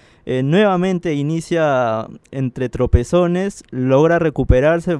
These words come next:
logra consolidar su estilo de juego, su esquema, termina también llegando a los playoffs, aunque en ese año no logró el título, pero, eh, la dirigencia de Alianza ya había visto, bueno, ya había pensado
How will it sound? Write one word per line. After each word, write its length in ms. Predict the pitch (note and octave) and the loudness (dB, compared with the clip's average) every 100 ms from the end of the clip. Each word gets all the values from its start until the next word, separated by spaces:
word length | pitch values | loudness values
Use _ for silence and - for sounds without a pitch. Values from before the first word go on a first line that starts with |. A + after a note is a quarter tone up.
| - | -4
logra 760 | C3+ D#3 D#3+ E3 E3 D3+ C#3 B2 | -2 0 0 2 2 2 0 0
consolidar 600 | C3 B2+ C3+ B2+ C3+ D#3+ | 0 0 0 2 0 0
su 140 | D#3+ C3+ | 2 0
estilo 280 | - D#3+ D3+ | 0 0 0
de 60 | |
juego, 320 | C3 D#3+ E3+ E3 | 2 4 4 4
su 120 | C3 | 2
esquema, 520 | - E3+ F3+ F#3+ - _ _ _ _ - | 0 -2 -2 -4 -6 _ _ _ _ -4
termina 380 | B2 C#3+ D#3 D3+ | -2 0 0 0
también 460 | C#3 D3 D3+ D3 C3 | 0 0 -2 -2 -2
llegando 320 | B2+ C3+ D3 | -2 -2 0
a 20 | |
los 140 | C#3+ | 4
playoffs, 340 | - C#3+ D3+ - | 4 2 0 -2
aunque 320 | B2+ A#2+ A#2+ | -6 -4 -4
en 220 | B2 C3 | -4 -2
ese 220 | C#3 C#3+ C#3+ | -2 0 0
año 260 | C#3+ C#3+ | 0 0
no 200 | C#3 E3+ | 4 6
logró 260 | E3 D#3 E3 | 6 6 4
el 100 | D#3+ | 2
título, 500 | F3+ F3 F#3 G#3 C4 _ _ _ - | -2 -4 -4 -4 -6 _ _ _ 6
pero, 460 | A3+ G#3+ A3+ A3+ - _ - | 6 8 4 2 -4 _ -2
eh, 340 | D3+ C#3+ C#3 | 2 4 4
la 80 | C#3 | 4
dirigencia 460 | C#3+ C#3 F#3+ G3 G3+ | 2 2 0 0 0
de 60 | |
Alianza 280 | D#3+ F3+ F#3+ | 0 0 0
ya 180 | D3+ F3+ | 2 4
había 260 | F3+ F#3+ F#3 | 4 4 2
visto, 420 | F3+ F3+ - G3 - | 0 -6 -6 -2 2
bueno, 240 | C#3+ B2+ | 2 2
ya 140 | C3 D#3 | 0 0
había 240 | E3+ F#3 | 2 2
pensado 600 | - C3 E3 E3+ F#3 | 2 2 0 0 0